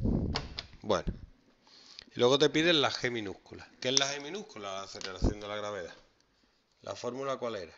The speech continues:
¿Sí o no? Entonces sería seis coma sesenta y siete exponente menos once por la masa dividido el radio al cuadrado.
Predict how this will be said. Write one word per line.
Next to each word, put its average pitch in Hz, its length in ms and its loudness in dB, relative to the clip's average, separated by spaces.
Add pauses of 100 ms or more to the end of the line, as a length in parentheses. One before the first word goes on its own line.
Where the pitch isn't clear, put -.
(2500)
¿Sí 131 120 -6
o 127 60 -4
no? 117 140 -10 (2750)
Entonces - 260 -6
sería 110 360 -6 (800)
seis 113 360 -12
coma 117 220 -12
sesenta 110 360 -12
y 110 40 -10
siete - 200 -10
exponente 98 440 -16
menos 104 200 -10
once 151 480 -12
por 104 200 -12
la 92 200 -12
masa 139 480 -6 (1080)
dividido 101 540 -10
el 123 60 -14
radio 101 220 -12
al 90 80 -20
cuadrado. 71 480 -18